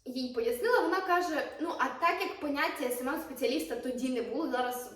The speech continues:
ну, ясно, що так не прокатить, зараз і знань вже більше, і інформації в інтернеті більше». Я на той час щось їй пояснила, пам'ятаю, вона мені каже: ну,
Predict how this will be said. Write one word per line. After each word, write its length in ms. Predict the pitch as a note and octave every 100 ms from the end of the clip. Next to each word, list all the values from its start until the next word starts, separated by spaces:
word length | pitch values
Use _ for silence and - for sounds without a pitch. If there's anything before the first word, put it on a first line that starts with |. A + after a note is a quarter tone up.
| G#3
ну, 80 | A3 A3 G#3
ясно, 320 | A3+ A#3 A3+
що 140 | G#3+ -
так 220 | G#3+ G#3+
не 60 | G3+
прокатить, 800 | G#3 G3 A#3 C#4+ D4+ - -
зараз 280 | A#3 A3+ A3+
і 60 | A#3+
знань 320 | B3 B3 A#3+
вже 180 | A#3+ A3+
більше, 340 | A#3 B3 A#3+
і 200 | F#3+ G#3+
інформації 640 | A3 A3+ A3+ A3+ A3+ A#3+ G#3+
в 20 |
інтернеті 560 | G#3 G3+ G3 G3 G3+ G3
більше». 320 | G3 G3+ - - - - - - - - - -
Я 200 | B3+ D4+
на 160 | D4+
той 160 | D#4 C#4+
час 480 | C#4+ C#4+ - - C4 - -
щось 260 | - C#4 C#4
їй 80 | C4
пояснила, 520 | B3+ B3 B3 F#4+ -
пам'ятаю, 400 | C4+ C4 B3+ A#3
вона 120 | B3+
мені 120 | C4+
каже: 520 | B3+ B3 A3 - - - _ _ - F#4+
ну, 500 | A#4 A4+ - -